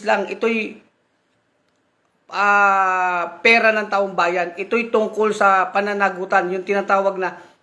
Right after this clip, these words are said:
accountability. Yan ang problema. Tapos ngayon, sa-, sasabihin mo, media spin.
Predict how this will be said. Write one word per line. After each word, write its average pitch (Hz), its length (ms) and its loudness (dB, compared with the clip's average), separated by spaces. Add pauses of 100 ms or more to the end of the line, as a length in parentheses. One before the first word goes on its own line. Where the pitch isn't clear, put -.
(140)
accountability. 202 1400 -2
Yan - 160 -10
ang - 80 -12
problema. 226 640 -6 (1900)
Tapos 214 320 -10
ngayon, 226 480 2 (560)
sa-, - 240 -8
sasabihin 202 560 -2
mo, 254 80 4
media 190 400 0
spin. 208 480 -10